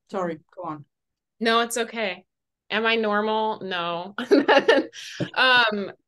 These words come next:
Speaker 2: but I think the question people really wanna know is, am I happy and successful in life in the way that matters to me? Um,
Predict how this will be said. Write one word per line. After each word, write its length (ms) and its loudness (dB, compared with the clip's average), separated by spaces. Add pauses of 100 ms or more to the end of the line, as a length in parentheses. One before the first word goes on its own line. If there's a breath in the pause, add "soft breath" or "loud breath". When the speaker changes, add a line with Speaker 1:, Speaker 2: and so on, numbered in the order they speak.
(600)
Speaker 2:
but 300 2
I 140 4
think 260 -2
the 100 -4
question 600 -2
people 320 -4
really 220 -2
wanna 240 -6
know 300 -4
is, 500 -6 (340)
am 200 -2
I 600 0 (500)
happy 380 -2
and 260 -6
successful 640 -4
in 100 -6
life 300 -6
in 80 -8
the 80 -6
way 240 -4
that 420 -4
matters 460 -6
to 100 -12
me? 360 -6 (100)
Um, 400 -4